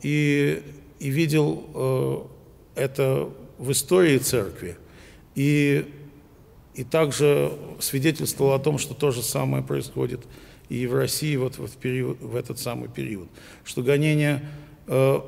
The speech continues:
были вызваны прежде всего тем, и сейчас много об этом пишут, что практически внутри самой церкви, э, благочестие уже,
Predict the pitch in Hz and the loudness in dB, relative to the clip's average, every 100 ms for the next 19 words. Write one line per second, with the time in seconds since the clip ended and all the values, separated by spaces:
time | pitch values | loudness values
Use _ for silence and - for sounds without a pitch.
0 | - 117 151 143 143 170 127 131 123 101 | -6 2 4 4 4 4 4 2 0 -2
1 | 113 139 143 120 120 - 123 127 - 170 | -4 0 2 0 -2 -4 -2 -2 0 2
2 | 180 175 - - - - 120 123 127 135 | 2 -2 -12 -20 -20 -8 -4 -2 -2 -4
3 | - 113 - 127 - 139 131 127 120 120 | -6 -2 0 0 0 0 0 0 0 -2
4 | 127 113 175 - 135 - - - - - | -4 -2 -2 -2 -6 -10 -20 -20 -20 -20
5 | - - 113 135 - 156 135 - 139 131 | -12 -8 -2 -2 -2 -4 -4 -4 0 0
6 | 127 - - - 127 131 139 135 135 139 | 0 -8 -18 -6 -4 0 0 2 2 2
7 | 131 151 127 - 98 90 - - - - | 2 4 2 0 -8 -10 -14 -20 -20 -10
8 | 117 113 117 127 - - - - - - | -4 0 0 -2 -6 -14 -20 -20 -20 -20
9 | - - - - - 113 127 131 160 156 | -20 -20 -20 -20 -8 -4 0 0 2 0
10 | - 117 120 113 131 135 | 0 -2 -2 0 2 2